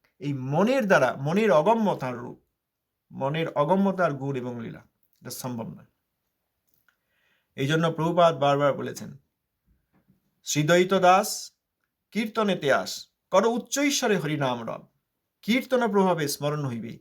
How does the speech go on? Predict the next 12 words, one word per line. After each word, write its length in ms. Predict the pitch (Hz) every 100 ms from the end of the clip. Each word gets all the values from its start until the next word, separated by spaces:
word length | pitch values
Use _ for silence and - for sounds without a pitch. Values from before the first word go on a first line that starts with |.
| _
সেকালে 440 | - 147 147 143
ভজন 300 | 123 123 123
নির্জন 380 | 120 104 113 110
সম্ভব।" 360 | - 107 - - _ _ _ _ _ -
আমরা 240 | 127 151
সেই 220 | 156 170 - -
কীর্তনটাকেই 640 | 220 240 - 254 247 240 180
বাদ 400 | 120 139 127 113
দিয়ে 240 | 110 - _ _ _ _ _ _ _ _ _ _ -
বিভিন্নভাবে 920 | 131 180 226 220 214 202 202 190 - _ _ _ _ -
অসাধু, 720 | 151 160 180 180 202 196 - _ _
সাধুব্রূপ, 800 | - - 143 214 175 185 202 196